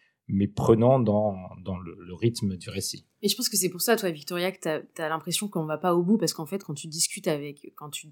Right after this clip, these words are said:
Speaker 2: quand t'es dans une conversation avec des gens, finalement, euh,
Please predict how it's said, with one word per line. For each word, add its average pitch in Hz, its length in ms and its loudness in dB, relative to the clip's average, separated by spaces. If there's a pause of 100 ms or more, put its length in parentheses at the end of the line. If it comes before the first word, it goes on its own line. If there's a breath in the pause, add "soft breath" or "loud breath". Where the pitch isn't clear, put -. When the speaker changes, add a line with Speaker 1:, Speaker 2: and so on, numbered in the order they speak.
(100)
Speaker 2:
quand 160 120 -14
t'es 156 100 -10
dans 156 80 -8
une 151 140 -10
conversation 165 480 -2
avec 151 240 0
des 151 100 -4
gens, 190 240 2 (280 loud breath)
finalement, 175 500 4
euh, 156 80 2